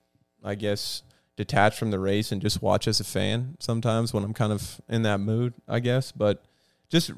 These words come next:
I'm excited to see how Jet bounces back, if anything more happens with, with him and Anderson. And really, it's just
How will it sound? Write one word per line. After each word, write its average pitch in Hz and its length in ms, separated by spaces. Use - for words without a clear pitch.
I'm 156 160
excited 190 300
to 156 80
see 156 200
how 139 140
Jet 127 420
bounces 127 360
back, 123 420
if 110 180
anything 127 420
more 117 240
happens 110 520
with, 107 280
with 120 120
him 123 180
and 110 80
Anderson. 107 800
And 101 440
really, 143 420
it's 120 200
just 139 280